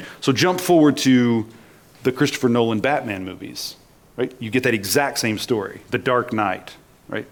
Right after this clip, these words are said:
o-, of Batman, who has to do in the dark what nobody wants done. Nobody wants to do it, nobody wants it done,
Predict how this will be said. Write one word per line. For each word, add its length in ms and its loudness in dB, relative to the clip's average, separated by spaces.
o-, 180 -10
of 180 -4
Batman, 540 -6
who 300 2
has 460 -2
to 100 2
do 460 4
in 160 4
the 60 6
dark 480 0
what 180 2
nobody 400 4
wants 320 -2
done. 300 -14
Nobody 300 2
wants 220 4
to 100 2
do 200 6
it, 140 2
nobody 240 2
wants 280 4
it 100 -8
done, 360 -8